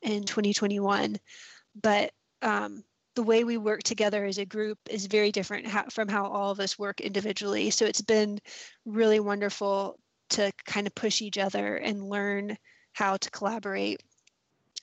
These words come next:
Um, and I love our second body of work where we were trying to almost erase authorship. So the titles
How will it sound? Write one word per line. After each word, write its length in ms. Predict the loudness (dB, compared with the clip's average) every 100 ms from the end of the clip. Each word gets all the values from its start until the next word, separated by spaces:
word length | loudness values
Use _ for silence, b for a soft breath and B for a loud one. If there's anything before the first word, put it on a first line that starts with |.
| -6
Um, 360 | -2 -2 -6 -12 b b b b b 0
and 120 | 2
I 80 | 4
love 360 | 4 4 4
our 220 | 4 2 0
second 440 | -2 -4 -4 -8
body 280 | -8 -6 -4
of 140 | -6
work 360 | -8 -8 -8 -8
where 460 | -4 -2 -2 -6 -10 b b b b _
we 60 | -4
were 160 | 0 0
trying 380 | 2 2 2
to 220 | 0 -2 -2
almost 420 | -4 -4 -4 -6
erase 540 | -6 0 2 4 2 0
authorship. 720 | 0 0 -2 -2 0 -2 -4 -16 B B B B _ _
So 560 | 0 2 4 2 0 -4 -2
the 100 | 0
titles 800 | 2 2 2 2 -2 -4 -6 -6